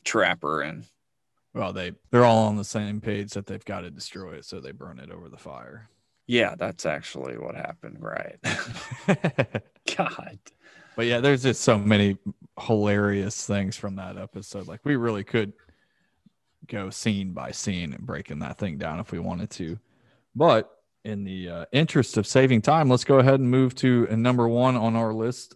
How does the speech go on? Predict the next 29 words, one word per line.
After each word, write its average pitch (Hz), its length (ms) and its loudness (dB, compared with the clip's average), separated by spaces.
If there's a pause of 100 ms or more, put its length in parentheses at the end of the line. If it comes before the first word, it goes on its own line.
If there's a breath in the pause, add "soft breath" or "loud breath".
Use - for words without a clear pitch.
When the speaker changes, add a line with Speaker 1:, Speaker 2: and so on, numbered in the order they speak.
Speaker 2:
of 101 220 -10
top - 300 -8
funny, 110 520 -4 (200)
uh, 95 120 -12 (180)
top - 260 -2
five 107 320 -4
funniest 104 480 -6
episodes, 113 540 -8
and 110 180 -4
that 104 140 -6
would 113 180 -8
be 117 360 -6 (180)
Changing 156 720 -4
Channels - 760 -8 (540)
from - 160 -18
season 127 340 -4
five. 107 240 -6 (720)
Speaker 1:
And 107 140 -4
this 110 320 0
is 104 240 -2
no 120 240 6
longer 143 420 6
the 107 120 0
trickster, 170 580 2
my 165 160 4
friends. 175 640 0
This 135 340 0
is 180 500 0
Gabriel. 101 920 2